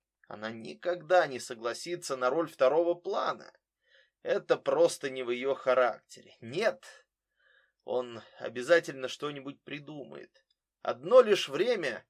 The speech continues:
ему поможет. Разговор за столом прерывался одобрительными фразами в адрес хозяйки.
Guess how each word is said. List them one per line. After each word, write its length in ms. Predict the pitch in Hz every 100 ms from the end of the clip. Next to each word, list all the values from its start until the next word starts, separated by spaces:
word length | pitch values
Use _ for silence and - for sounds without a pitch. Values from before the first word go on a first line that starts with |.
| _
ему 320 | 117 127 127
поможет. 600 | 120 127 127 113 - - _ _ _ _ _ _ _ _ _
Разговор 580 | - 135 127 170 262 214
за 140 | 170
столом 680 | 156 - 143 175 214 147 110 _ _
прерывался 880 | - 120 117 135 170 151 - 135 123 -
одобрительными 840 | 123 110 110 120 160 151 135 127 113
фразами 580 | - 135 151 131 131
в 120 | 123 123
адрес 360 | 135 123 120
хозяйки. 840 | - 139 127 135 98 69 - -